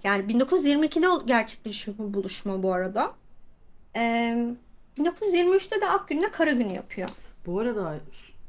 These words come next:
Speaker 2: iki tane süper vizyoner adam. Biri Atatürk, biri Hüseyin
Speaker 1: Hı hı.
Speaker 2: Avni. Kim bilir neler konuştular, neler görüştüler, neler
Speaker 1: Tabii, tabii.
Speaker 2: söyleştiler. Kim bilir ya.
Speaker 1: Tabii, tabii. Yani şey, şeyi biliyoruz ki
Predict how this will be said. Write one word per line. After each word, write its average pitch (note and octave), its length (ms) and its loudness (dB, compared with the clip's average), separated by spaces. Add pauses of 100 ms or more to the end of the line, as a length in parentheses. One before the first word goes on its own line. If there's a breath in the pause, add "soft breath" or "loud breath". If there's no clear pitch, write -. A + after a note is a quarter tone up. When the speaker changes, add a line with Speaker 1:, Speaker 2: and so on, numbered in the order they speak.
(100)
Speaker 2:
iki A#3 240 -8
tane G3 340 -6
süper G3+ 680 -4
vizyoner F3+ 680 -8
adam. D#3+ 380 -10
Biri F3 200 -8
Atatürk, E3+ 600 -12
biri E3 240 -10 (260)
Hüseyin E3 320 -4
Speaker 1:
Hı B3 40 2
hı. B3+ 120 -2
Speaker 2:
Avni. D#3 320 -8
Kim A#3 340 -6
bilir F3 300 -6
neler F3+ 360 -6
konuştular, D#3+ 720 -10
neler F3 320 -8
görüştüler, D#3+ 720 -10
neler E3+ 280 -8
Speaker 1:
Tabii, F3 180 -14
tabii. - 120 -12
Speaker 2:
söyleştiler. E3 840 -6
Kim E3+ 240 -10
bilir C#3+ 200 -10
ya. C3+ 180 -12 (960)
Speaker 1:
Tabii, D#4+ 240 0
tabii. F#4 380 2 (160)
Yani B3 260 6
şey, D#4+ 320 2
şeyi D#4 380 2
biliyoruz G4 500 4
ki E4+ 320 2